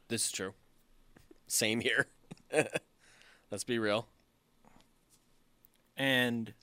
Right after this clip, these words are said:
Speaker 2: New England gets the Chargers. The Chargers, I mean, man, Lamar Jackson had a rough one.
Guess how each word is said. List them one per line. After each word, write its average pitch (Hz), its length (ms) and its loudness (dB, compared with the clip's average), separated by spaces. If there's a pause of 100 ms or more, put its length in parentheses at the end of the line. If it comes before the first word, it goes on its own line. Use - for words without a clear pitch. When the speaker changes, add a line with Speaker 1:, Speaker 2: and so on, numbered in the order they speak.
(140)
Speaker 2:
New 143 200 0
England 160 280 4
gets - 160 2
the 117 80 -4
Chargers. 110 680 0 (300)
The - 80 -12
Chargers, 190 640 8 (440)
I 147 40 -2
mean, 135 200 2
man, 117 340 8
Lamar 135 260 8
Jackson 107 540 4 (140)
had 110 180 4
a - 20 2
rough 95 220 0
one. - 160 -12